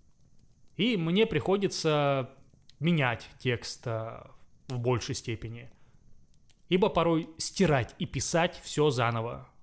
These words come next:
потому что я увидел новую грань или новые грани определённой темы. И хочется развернуть её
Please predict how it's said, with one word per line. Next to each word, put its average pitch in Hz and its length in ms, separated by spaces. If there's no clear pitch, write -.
потому 139 320
что - 180
я 147 300
увидел 151 440
новую 120 540
грань 117 400
или 175 280
новые 156 520
грани 123 760
определённой 120 640
темы. 117 460
И 175 200
хочется 165 800
развернуть 156 840
её 156 360